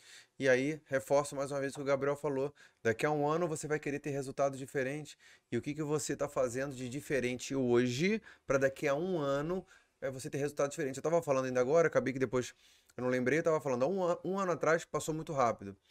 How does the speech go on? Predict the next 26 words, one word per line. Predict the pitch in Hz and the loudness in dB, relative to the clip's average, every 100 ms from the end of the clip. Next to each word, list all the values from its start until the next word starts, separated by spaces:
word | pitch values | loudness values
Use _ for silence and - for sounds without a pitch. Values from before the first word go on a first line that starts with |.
| _ _ _ - | _ _ _ -6
Um | 147 | 0
ano | 165 | 2
atrás | 170 165 | 4 4
esse | 160 | 4
cara | 170 160 | 0 2
tava | 160 | 0
reclamando. | 151 156 160 135 110 98 - - | 0 0 0 0 -2 -4 -14 -20
Só | - 131 | -2 2
que | 180 | 6
agora | 160 131 190 202 127 | 6 8 10 10 6
você | 120 - | 2 -4
continua | 135 120 131 135 | -4 -4 -2 0
reclamando. | 147 147 147 110 101 | 0 0 0 0 -2
Vamos | 113 175 | -2 0
fazer | 170 | 0
o | |
seguinte: | 135 147 185 131 - - _ | 0 0 0 -2 -10 -20 _
o | 123 | -4
que | 147 | -2
que | - | -4
você, | 170 180 - 147 | -2 -2 2 2
amigo, | 127 127 117 | 2 0 0
vai | 113 | 0
fazer | 120 113 | 0 0
de | 113 | -2
diferente, | 110 127 117 160 160 - | -2 2 2 2 -4 -8